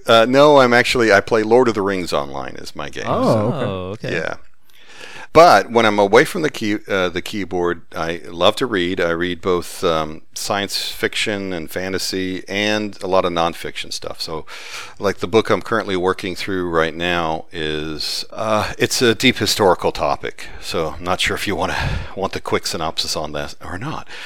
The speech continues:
Speaker 1: Um,
Speaker 3: Well, what, what's the title? Uh, we get the title.
Speaker 1: uh, so it's called The Sword in the Bible.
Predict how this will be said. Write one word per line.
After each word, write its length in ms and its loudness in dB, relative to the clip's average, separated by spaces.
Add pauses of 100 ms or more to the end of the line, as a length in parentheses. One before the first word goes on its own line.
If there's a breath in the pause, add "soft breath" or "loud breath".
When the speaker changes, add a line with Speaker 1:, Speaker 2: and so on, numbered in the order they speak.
(200 loud breath)
Speaker 1:
Um, 340 -4 (260)
Speaker 3:
Well, 120 -6
what, 220 -4
what's 180 -4
the 100 -12
title? 520 -6
Uh, 60 -12
we 140 -12
get 140 -14
the 60 -18
title. 320 0
Speaker 1:
uh, 40 10
so 180 4
it's 100 0
called 220 6
The 80 0
Sword 340 6
in 80 2
the 80 4
Bible. 480 4